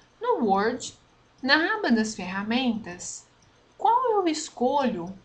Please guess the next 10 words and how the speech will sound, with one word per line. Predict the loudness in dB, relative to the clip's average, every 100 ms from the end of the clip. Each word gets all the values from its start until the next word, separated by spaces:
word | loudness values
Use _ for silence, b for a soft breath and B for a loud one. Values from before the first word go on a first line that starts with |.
| _
para | -2 -2 0
inserir | -2 -2 -4 -2 0 0 -2
uma | -4
imagem? | -2 -2 -4 -12 -14 -14 -16 b b b b b
Então, | -4 0 2 2
gente, | 2 0 0 -4 -6
que | -4 -2
abinha | 2 2 2 0 0 0 0
aqui, | -2 -8 -6 -2
ó, | -2 -2